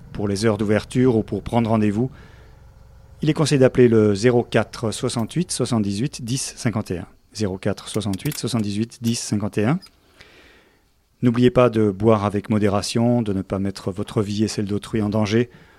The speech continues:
en conduisant sous l'emprise de l'alcool. Pensez à mettre un masque et à vous laver les mains régulièrement pour éviter aussi toute nouvelle propagation du covid dix-neuf en ce magnifique été deux mille vingt.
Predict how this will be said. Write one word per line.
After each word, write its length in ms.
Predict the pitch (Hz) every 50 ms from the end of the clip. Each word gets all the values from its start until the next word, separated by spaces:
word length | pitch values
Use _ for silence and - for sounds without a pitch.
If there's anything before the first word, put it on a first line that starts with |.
| _ _ -
en 100 | 120 117
conduisant 540 | - 147 139 127 131 135 120 123 127 123 120
sous 140 | - -
l'emprise 320 | 120 117 113 - - 113 104
de 60 | 113
l'alcool. 500 | 110 110 110 - - 127 131 135 147 143 - - - - - - - _ _ _ _ _ _ _
Pensez 220 | - 135 123 - 143
à 40 | 131
mettre 200 | 135 127 - 139
un 80 | 131
masque 440 | 127 127 127 131 139 139 - - -
et 220 | 131 120 117 117
à 80 | 113 110
vous 120 | 104 110
laver 200 | 113 117 107 117
les 100 | 120 120
mains 260 | 117 117 120 123 127 123
régulièrement 640 | 107 117 110 113 110 107 98 98 101 104 107 117
pour 180 | 113 - 104 104
éviter 360 | 98 95 92 - - 107 101 98
aussi 240 | 98 - - 107 -
toute 300 | - 120 113 - - -
nouvelle 300 | 110 98 110 107 101 101
propagation 720 | - - 123 - 120 113 110 107 101 - - 120 110 107
du 140 | 101 104 104
covid 320 | - - 120 107 113 117
dix-neuf 580 | 107 104 110 107 101 110 113 117 113 - - - - - - - - - - - - - -
en 120 | 120 110
ce 180 | - - - 117
magnifique 520 | 107 107 110 110 110 104 - 117 - -
été 260 | 110 98 - - 104 95
deux 100 | 101 101
mille 180 | 101 98 92
vingt. 200 | 92 101 95 80